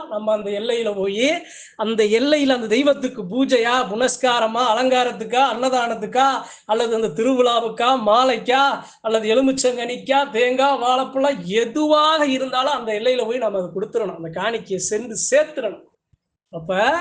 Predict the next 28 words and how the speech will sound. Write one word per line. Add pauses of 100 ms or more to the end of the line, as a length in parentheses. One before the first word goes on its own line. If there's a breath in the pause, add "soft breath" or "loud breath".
(500)
நாம
வைக்கிற (460)
கோரிக்கை
நூத்துக்கு
நூறு (120)
சதவிகிதம்
நம்ம (100)
சாமி (440 soft breath)
நாம
கொடுக்கிற (140)
காணிக்கையில (360)
காத்து
நிக்கும். (560 loud breath)
எங்க
காணிக்கை
ஒரு
ரூபா,
ரெண்டு
ரூபா,
அஞ்சு
ரூபா,
பதினோரு
ரூபா,
ஆயிரத்தி
ஒரு
ரூபா
தாங்க. (600 soft breath)
ஆனா